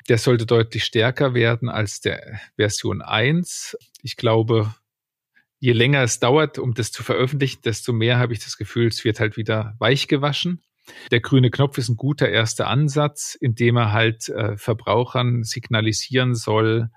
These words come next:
„Schau mal her, wenn der drauf ist, dann kannst du dir sicher sein, dass es sauber ist.“ Und das ist er halt noch nicht. Der grüne Knopf ist nicht durchgängig sauber. Und da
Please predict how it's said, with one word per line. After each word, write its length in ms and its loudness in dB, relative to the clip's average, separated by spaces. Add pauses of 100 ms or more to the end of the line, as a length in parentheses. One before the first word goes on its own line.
„Schau 180 -2
mal 180 2
her, 560 2
wenn 300 0 (160)
der 140 4
drauf 420 0
ist, 220 -2
dann 100 0
kannst 340 -2
du 60 -12
dir 160 -4
sicher 300 -2
sein, 240 -2
dass 200 -6
es 120 -8
sauber 380 0
ist.“ 280 -8 (120)
Und 520 0 (460)
das 340 -6 (160)
ist 140 2
er 100 2
halt 220 -8
noch 100 -10
nicht. 360 -12 (640)
Der 100 -6
grüne 300 -8
Knopf 440 -4
ist 420 -8
nicht 480 -2
durchgängig 640 -2
sauber. 560 -6 (540)
Und 300 2
da 320 4